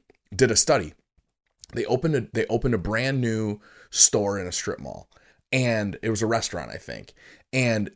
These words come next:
they wanted parking for all of their customers, right? So everybody had to park around back. All the people that worked in there had to park around back. And it was a really slow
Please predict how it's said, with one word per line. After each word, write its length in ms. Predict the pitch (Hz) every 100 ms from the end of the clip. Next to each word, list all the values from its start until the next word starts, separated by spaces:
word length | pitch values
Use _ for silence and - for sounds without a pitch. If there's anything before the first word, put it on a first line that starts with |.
| -
they 420 | - 113 139 147
wanted 520 | - 104 101 117 127
parking 380 | - 98 95 131
for 180 | 127 110
all 160 | 95 101
of 60 |
their 160 | 98 98
customers, 560 | - 247 - 104 85
right? 240 | 90 139 160
So 160 | - -
everybody 380 | 117 127 139
had 140 | 120 117
to 40 |
park 300 | 110 104 -
around 220 | 104 104
back. 340 | 107 - - -
All 160 | 107 110
the 60 | 120
people 180 | 127 123
that 80 |
worked 240 | 107 107 101
in 140 | 98
there 80 | 92
had 80 | 90
to 40 |
park 240 | - 92 87
around 240 | 85 87
back. 280 | 139 120 - _ - - -
And 80 | 135
it 20 |
was 120 | 143
a 40 | 135
really 340 | 113 117 120
slow 840 | 113 - 107 110 113 98 98 101